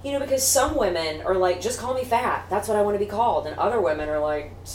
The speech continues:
"I would prefer, you know, full figured," or whatever. And I guess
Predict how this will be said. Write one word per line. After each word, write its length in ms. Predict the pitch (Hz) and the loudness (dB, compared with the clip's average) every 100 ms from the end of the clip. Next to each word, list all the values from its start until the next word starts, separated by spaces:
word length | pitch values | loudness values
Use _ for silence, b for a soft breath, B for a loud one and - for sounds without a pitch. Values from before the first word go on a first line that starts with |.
| - - | -12 -10
"I 200 | 110 131 | -8 -6
would 200 | 143 156 | -6 -6
prefer, 540 | 180 180 185 190 190 185 | -4 -2 0 0 2 0
you 120 | 196 | -2
know, 340 | 175 147 151 - - - | -4 -4 -6 -6 -14 -10
full 140 | 151 190 | -4 0
figured," 420 | - 381 175 151 | 2 4 2 2
or 120 | 226 | 2
whatever. 460 | 247 285 359 226 190 | 4 6 4 4 4
And 120 | 190 | 2
I 100 | 208 | 0
guess 520 | 196 208 214 - - | 4 4 4 0 -6